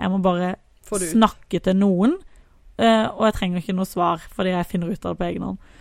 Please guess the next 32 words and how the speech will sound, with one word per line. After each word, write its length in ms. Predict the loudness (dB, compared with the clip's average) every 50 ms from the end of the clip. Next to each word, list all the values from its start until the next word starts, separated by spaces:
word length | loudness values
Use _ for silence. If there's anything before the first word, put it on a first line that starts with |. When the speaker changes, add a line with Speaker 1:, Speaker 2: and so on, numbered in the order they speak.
| -20 -20 -20 -20 -2 0
Speaker 1:
Og 100 | 2 2
så 160 | 2 2 0
er 220 | 0 2 2 2 0
det 140 | 0 0 0
jo 120 | 0 0
story 540 | -2 -4 -2 -2 0 0 0 -4 -6 -4 -2
etter 380 | 0 2 2 0 0 -2 -4 -4
story, 260 | -2 -2 0 0 2
holdt 180 | 2 0 0 0
jeg 80 | 0 0
på 60 | 0 0
å 20 |
si. 80 | 2 0
Altså, 320 | 2 2 2 0 0 0
det 80 | 0 2
er 40 | 2
jo 220 | 2 2 0 0 0
mange 240 | 0 2 4 4 4
minutter. 640 | 4 4 4 4 2 0 -6 -12 _ 0 0 0 0 -6 -14 -14 -14 -14 -14 -16 -20 -20 0
Har 140 | 4 6 6
det 80 | 8
vært 280 | 6 6 4 2 -2 -4
sånn 320 | -2 2 2 2 2 2 -2
seks-sju 640 | -6 -6 -4 -4 -4 -4 -4 -4 0 2 2 4 6
minutter 540 | 6 6 6 6 4 2 -6 -2 0 0 0
hvor 120 | 2 4 2
jeg 160 | 4 4 2
bla, 320 | 0 2 4 6 6 6 4
bla, 120 | 2 0
bla, 120 | -2 0
bla, 120 | 0 0 4
bla, 160 | 4 4 4